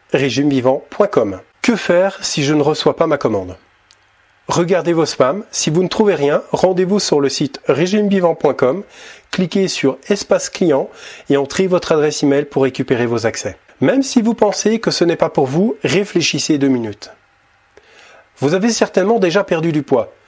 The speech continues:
mais vous avez sûrement tout repris, pas vrai ? Vous avez maintenant l'opportunité unique d'inverser la tendance et de vraiment perdre du poids une bonne fois pour toutes.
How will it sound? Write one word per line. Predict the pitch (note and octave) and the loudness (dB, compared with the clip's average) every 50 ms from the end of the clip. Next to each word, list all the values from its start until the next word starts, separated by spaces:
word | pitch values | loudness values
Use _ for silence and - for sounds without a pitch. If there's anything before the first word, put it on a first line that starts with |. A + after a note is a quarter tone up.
| _ _ _ _ _ _ _ _ - | _ _ _ _ _ _ _ _ -2
mais | A2 A2 A#2 B2 B2 | 0 2 2 2 2
vous | A2+ A#2 C3 A#2+ C3 | 0 0 0 0 2
avez | B2+ C#3 C3+ | 2 0 0
sûrement | - - - D3+ E3 G#3+ A3 | 0 0 0 2 2 2 0
tout | - F3 D3+ | 2 2 2
repris, | F3 F3 - - C#3+ - - _ _ | 0 0 -2 -2 -4 -4 -6 _ _
pas | - B2+ | 0 0
vrai ? | B2+ A#2+ E3+ B3 - - _ _ _ _ _ - | 2 2 0 0 -2 -8 _ _ _ _ _ -6
Vous | A2+ A#2+ | -2 0
avez | C#3 C3+ D3 D3 | 0 2 2 2
maintenant | E3 F#3+ G3 F#3+ F3 F3+ G3 E3+ | 2 0 0 2 0 0 2 2
l'opportunité | C#3+ C3+ - D#3 D3+ - - D#3 D3+ D3+ - - E3 E3 - - | 2 2 2 0 0 0 0 0 0 0 2 0 0 0 0 0
unique | G#3+ G3+ F3+ G3 F#3+ - - - - | 0 2 0 0 -2 -6 -14 -8 -2
d'inverser | B2+ C#3 D3+ D3+ D3 - - - D#3 | -2 0 0 0 -2 -2 0 0 2
la | C3+ B2 | 2 2
tendance | - - A#2 G#2+ G#2 G2 F#2+ - - - - - | 0 0 -2 -2 -4 -8 -10 -12 -14 -8 -2 0
et | E3 C#3 | 0 2
de | A#2+ B2+ | 2 0
vraiment | A2+ A2+ C#3+ G3+ A#3+ A#3 - | 0 0 0 0 0 0 -2
perdre | - - F3+ D#3+ D3 C3 C3 B2+ | 0 0 0 2 2 0 0 -2
du | B2 A#2+ | -2 -2
poids | - C3 C3 C3+ C#3 - - | 0 0 0 0 0 -2 -2
une | C#3+ C3 C3 | 0 2 2
bonne | C3+ C3+ C3 C3 | 4 2 2 2
fois | - C3+ A#2 | 2 0 0
pour | - A#2 G#2 - | 0 -2 -8 -6
toutes. | - A2 G#2 - - | -8 -12 -12 -12 -14